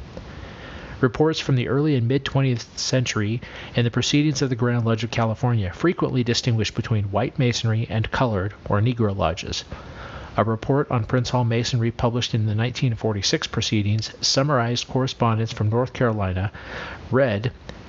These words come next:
"The several Grand Lodges of the United States, almost without exception, limit their membership to the white race." The result in many states, including California, was a sort of parallel system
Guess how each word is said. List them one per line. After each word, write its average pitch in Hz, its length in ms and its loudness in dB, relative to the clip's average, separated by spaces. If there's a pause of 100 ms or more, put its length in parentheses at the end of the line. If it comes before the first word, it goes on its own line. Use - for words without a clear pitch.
(300)
"The - 80 2
several 156 360 2
Grand 127 320 2
Lodges 113 360 2
of 104 80 0
the 104 80 0
United 110 340 2
States, 101 340 0 (140)
almost 160 380 4
without 135 240 2
exception, 107 640 0
limit 123 360 2
their 139 120 2
membership 98 540 0
to - 100 0
the 107 100 2
white 98 300 -2
race." 85 340 -2 (920)
The 117 80 6
result 135 400 4
in 123 100 4
many 135 160 2
states, 104 500 0
including 160 360 2
California, 98 640 0 (100)
was 123 200 0
a - 20 0
sort 135 240 2
of - 140 -10
parallel 113 360 0
system 98 460 -2